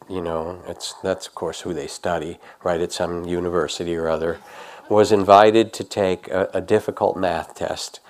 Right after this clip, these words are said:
And the women who were invited, it was a group of women who were also Asian American women, okay? And they were gonna take this difficult math test. And just before they sat down to take the test, half of the group,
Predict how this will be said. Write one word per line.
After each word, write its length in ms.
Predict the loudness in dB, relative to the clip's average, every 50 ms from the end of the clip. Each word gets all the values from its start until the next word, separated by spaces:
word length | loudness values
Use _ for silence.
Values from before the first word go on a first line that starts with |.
| -20 -20 -20 -18 _ -4
And 160 | -2 -2 0
the 80 | 0 0
women 460 | 4 6 6 8 8 6 4 2 0
who 140 | 0 2 4
were 120 | 6 6
invited, 480 | 6 6 6 6 6 6 6 2 0 -2
it 80 | -4 -4
was 160 | -4 -4 -4
a 60 | -2
group 220 | 4 4 4 6
of 120 | 6 2 4
women 360 | 6 4 6 6 4 2 2
who 160 | 0 0 0
were 260 | 2 2 4 2 2
also 800 | 2 2 2 2 2 0 0 2 2 4 4 4 4 2 0 -2 -6 -12 -20 -20 -14 -2
Asian 320 | 4 4 4 4 4 0 -4
American 580 | -4 -6 -6 -6 -8 -8 -10 -10 -8 -8 -6
women, 280 | -6 -8 -8 -10 -14 -18 -20 -20 -16 -14
okay? 380 | -14 -14 -12 -14 -14 -14 -14 -12
And 100 | -8 -8
they 60 | -4
were 60 | -4
gonna 120 | -4 -4
take 220 | -2 -4 -4 -4 -4
this 160 | -6 -8 -4
difficult 400 | -6 -6 -6 -6 -6 -6 -6 -4
math 220 | -4 -8 -8 -8
test. 260 | -8 -10 -10 -10 -10 -20 -20 -20 -20 -20 -20 -12 -2 -2
And 120 | 0 6
just 220 | 8 8 8 8
before 260 | 4 -2 2 4 4 6
they 120 | 6 4
sat 240 | 4 6 4 4 4
down 180 | 4 2 2 0
to 60 | -2
take 260 | -6 -4 -6 -4 -4
the 80 | -6 -8
test, 540 | -8 -4 -6 -6 -6 -6 -12 -14 -16 -18 -20 -20 -20 -20 -20 -20 -20 -20 -20 -20 -20 _ _ _ _ _ _ _ _ _ _ _ _ _ _ _ _ _ _ _ -20 -20 _ _ -18 -6
half 320 | 2 6 6 6 6 4
of 60 | 2
the 80 | 0 2
group, 360 | 4 4 4 4 4 2 -4